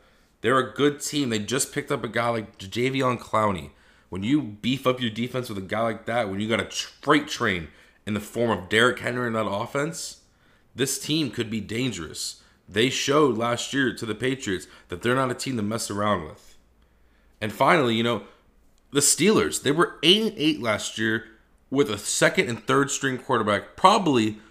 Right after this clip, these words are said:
a third string and practice squad quarterback, if you really wanna think about it. You're bringing in a guy who just came off an elbow surgery at thirty-eight years old. This surgery can either make or break Ben Roethlisberger.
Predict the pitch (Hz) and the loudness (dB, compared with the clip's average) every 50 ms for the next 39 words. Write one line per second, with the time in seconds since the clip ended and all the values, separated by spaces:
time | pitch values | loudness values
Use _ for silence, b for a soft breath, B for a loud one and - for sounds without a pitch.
0 | B B B 113 123 - - - 156 151 151 147 - - - 151 147 147 143 143 | B B B 0 0 0 2 4 6 6 6 4 0 -2 -2 -2 -2 -2 -2 -2
1 | - - 165 170 165 - 131 123 - - - 107 101 92 - - 107 104 98 92 | 2 6 6 6 6 4 2 -2 -2 0 0 0 0 0 0 -2 -2 0 0 0
2 | 87 92 90 90 - - 104 104 104 107 104 104 110 107 107 101 98 95 92 - | -2 -2 -4 -4 -6 -8 -12 -10 -6 -4 -2 0 0 0 0 -2 -2 -4 -2 0
3 | 143 147 147 - 92 85 80 80 76 69 - b b b b b b b - 113 | -2 -2 -2 -2 -4 -4 -4 -4 -4 -8 -14 b b b b b b b -2 -2
4 | 139 131 135 160 160 165 170 170 156 151 139 131 123 120 110 110 B B B B | 0 0 2 2 2 2 2 2 2 2 2 2 0 0 -2 -6 B B B B
5 | - 107 104 120 117 113 113 110 110 107 104 104 113 131 - - - 135 127 117 | -6 0 2 4 6 6 6 4 2 0 0 0 0 0 0 0 0 0 2 2
6 | 117 117 117 107 - - - 117 113 104 107 101 - - 101 98 95 95 95 90 | 2 2 0 -4 -4 0 0 2 4 2 2 0 2 2 2 2 2 0 -2 -4
7 | 87 - - - - 117 131 131 123 120 120 117 90 107 104 98 95 90 95 92 | -4 -6 -6 -2 0 2 2 2 4 4 2 2 2 0 0 0 0 0 0 0
8 | 87 78 69 - b b b b b b b b b - 110 127 160 - - - | 0 0 -4 -8 b b b b b b b b b 0 2 2 4 4 4 6
9 | - 143 151 160 156 175 180 180 175 175 - 135 123 120 107 107 98 98 110 127 | 6 8 8 6 4 2 0 0 0 -2 -4 -4 -2 0 0 0 2 2 0 0
10 | 143 143 143 127 95 - 117 117 107 - - - - - 104 104 98 92 78 80 | 0 0 0 0 2 4 4 4 4 4 0 -4 -4 0 0 2 2 2 0 0
11 | - 80 - - - 73 71 58 55 57 - | -2 -4 -4 -4 -4 -6 -6 -6 -8 -12 -16